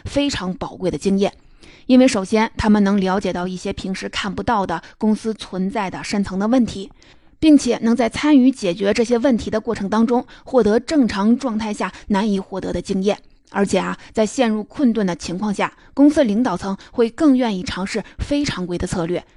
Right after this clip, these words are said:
更愿意信任经验不那么丰富的人。这对于员工个人来说，其实是非常宝贵的锻炼机会。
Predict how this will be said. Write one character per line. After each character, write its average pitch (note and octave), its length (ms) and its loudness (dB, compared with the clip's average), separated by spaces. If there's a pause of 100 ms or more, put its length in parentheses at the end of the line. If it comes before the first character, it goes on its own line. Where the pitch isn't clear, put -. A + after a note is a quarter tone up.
更 A#3 240 4
愿 A#3 240 2
意 F#3 100 -2
信 F#3 220 -4
任 F3+ 160 -2 (160)
经 G3+ 160 0
验 F#3+ 180 0 (120)
不 F#3 160 -10
那 C#4+ 100 6
么 A3 140 0
丰 F3+ 180 -6
富 F3+ 120 -4
的 D3+ 100 -2
人。 D3 120 -6 (380)
这 C4 120 2
对 B3+ 180 2
于 A#3+ 260 0
员 G#3+ 240 -4
工 A#3+ 160 0
个 A#3 140 0
人 F#3+ 120 -2
来 F3+ 120 -2
说， G#3 340 -6
其 - 160 -6
实 G3+ 160 -4
是 G3 160 -4
非 A3 260 -4
常 G3+ 240 -6
宝 D#3 240 -8
贵 G#3+ 200 -2
的 E3+ 120 -4 (220)
锻 G3+ 140 0
炼 E3+ 160 -6
机 A3 160 0
会。 G#3+ 200 -2